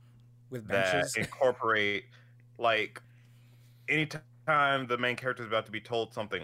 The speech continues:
Speaker 2: awful, it's on Bench-kun.
Speaker 1: I feel like that's something that's already happened though. We just had, we just didn't notice it until
Speaker 2: I mean,
Speaker 1: fucking
Speaker 2: that, that, exactly. But now that we're aware of it,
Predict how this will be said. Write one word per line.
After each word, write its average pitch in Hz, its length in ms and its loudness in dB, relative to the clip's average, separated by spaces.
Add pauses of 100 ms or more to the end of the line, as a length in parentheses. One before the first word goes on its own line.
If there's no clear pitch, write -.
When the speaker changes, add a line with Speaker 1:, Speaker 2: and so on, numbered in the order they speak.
Speaker 2:
awful, 90 520 -2 (520)
it's - 420 -8 (420)
on 113 200 -2
Bench-kun. 92 600 -10 (2500)
Speaker 1:
I 185 60 0
feel 277 180 -4
like 294 120 0
that's 254 180 -4
something 233 240 -4
that's 170 180 -10
already 170 180 2
happened 175 400 -6
though. 107 80 -4
We 123 80 -4
just 131 140 -8
had, 147 260 -4
we 170 160 -2
just 170 80 -2
didn't 143 240 2
notice 170 320 -2
it 131 80 -4
until 131 420 -2
Speaker 2:
I 127 60 2
mean, 156 220 4
Speaker 1:
fucking 135 140 0
Speaker 2:
that, 127 280 2
that, 127 200 2 (480)
exactly. 131 520 0
But 117 140 -4
now 143 220 4
that 160 160 2
we're 135 180 4
aware 139 440 2
of 123 140 0
it, 104 220 -6